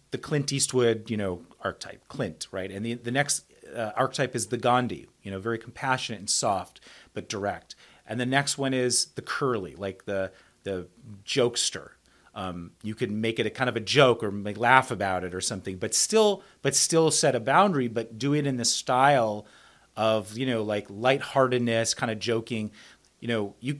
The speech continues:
choo-, choosing one of those archetypes, like, which one would be most appropriate for your personality, which one would make you the least uncomfortable, but still be able to get your point across.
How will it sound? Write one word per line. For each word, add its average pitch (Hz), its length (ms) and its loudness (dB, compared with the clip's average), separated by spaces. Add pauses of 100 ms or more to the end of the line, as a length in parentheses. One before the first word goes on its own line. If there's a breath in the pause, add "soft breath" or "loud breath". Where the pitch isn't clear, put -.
(120)
choo-, 254 260 0
choosing 185 420 4
one 147 120 4
of 139 60 4
those 135 140 2
archetypes, 123 380 0
like, 110 100 -4
which 147 280 0
one 143 280 2
would 123 160 0
be 113 320 -2 (480 soft breath)
most 131 340 0
appropriate 120 500 -2
for 107 160 -4
your 101 160 -4
personality, 175 640 4
which 135 220 -2
one 127 120 -2
would 113 120 -4
make 117 220 -6
you 117 80 -6
the 107 100 -4
least 131 320 -2
uncomfortable, 127 540 -2
but 107 200 -6
still - 220 -4
be 117 140 -6
able 110 100 -8
to 104 80 -12
get 101 100 -12
your 90 100 -18
point 98 260 -10
across. - 520 -14